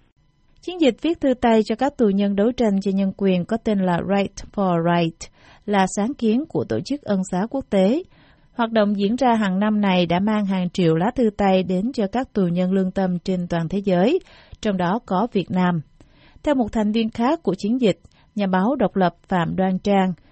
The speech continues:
chiến dịch viết thư tay của Ân xá Quốc tế có hiệu quả chuyển tải thông điệp cảnh báo đến các nhà nước độc tài, cho các tù nhân biết họ không cô đơn và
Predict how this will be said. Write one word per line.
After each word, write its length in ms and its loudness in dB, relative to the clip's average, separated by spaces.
chiến 200 -4
dịch 220 4
viết 200 -2
thư 200 2
tay 220 4
của 120 -4
Ân 100 0
xá 180 0
Quốc 220 -2
tế 220 2
có 120 -2
hiệu 260 0
quả 400 0
chuyển 280 -4
tải 320 -4
thông 180 -2
điệp 260 0
cảnh 240 -4
báo 300 2
đến 340 0
các 180 -6
nhà 120 -2
nước 220 -4
độc 220 0
tài, 320 2
cho 180 2
các 200 -2
tù 80 4
nhân 280 2
biết 240 0
họ 440 -2
không 280 -2
cô 180 0
đơn 300 4
và 240 2